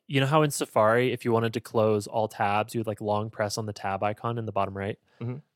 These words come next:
Speaker 1: It used to open an action sheet. Now it opens one of these new popovers. So, like, that's on I O S as well.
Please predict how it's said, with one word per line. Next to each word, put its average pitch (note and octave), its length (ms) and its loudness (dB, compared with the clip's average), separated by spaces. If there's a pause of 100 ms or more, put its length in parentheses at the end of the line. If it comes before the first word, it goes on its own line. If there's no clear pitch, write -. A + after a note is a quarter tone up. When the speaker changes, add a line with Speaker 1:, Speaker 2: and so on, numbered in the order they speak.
Speaker 1:
It C3+ 80 8
used D3+ 160 10
to E3+ 80 6
open D3 180 6
an A#2+ 80 2
action A2+ 360 0
sheet. F#2+ 220 -6
Now A2 140 6
it B2 60 10
opens A2 240 6
one G#2+ 100 2
of G#2 60 0
these G2+ 180 0
new G2+ 80 0
popovers. G2 520 -2
So, A2 100 2
like, G#2+ 120 4
that's A#2 280 2
on A2 180 -2
I G2 140 0
O F#2 80 0
S G2 160 -4
as A2+ 100 -10
well. - 240 -10